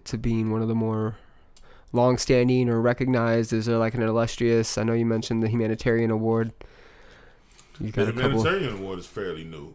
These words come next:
Speaker 2: The most famous, or the one that, I ain't gonna say the most famous, but the two that have been around the longest is, uh, D J of the Year.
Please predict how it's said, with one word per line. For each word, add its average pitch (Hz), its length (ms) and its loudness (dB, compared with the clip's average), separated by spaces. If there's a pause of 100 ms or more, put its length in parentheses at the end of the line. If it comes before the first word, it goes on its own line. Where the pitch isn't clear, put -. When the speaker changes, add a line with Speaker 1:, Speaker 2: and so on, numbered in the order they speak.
(340)
Speaker 2:
The 87 540 -10 (840)
most 113 340 -12
famous, 110 680 -12 (1600)
or 98 160 -6
the 87 80 -6
one 101 340 -8
that, 87 280 -12 (100)
I 107 60 -14
ain't 107 60 -12
gonna 101 60 -12
say 95 140 -14
the 85 60 -14
most 82 220 -14
famous, 87 360 -12
but 82 180 -12
the - 100 -20
two 127 280 -10
that 110 160 -6
have 80 160 -12
been 92 140 -8
around 85 680 -12
the 78 100 -14
longest 78 680 -14
is, 78 380 -18
uh, 73 220 -16 (1500)
D 85 180 -10
J 95 220 -10
of 90 140 -10
the 95 100 -12
Year. 80 320 -12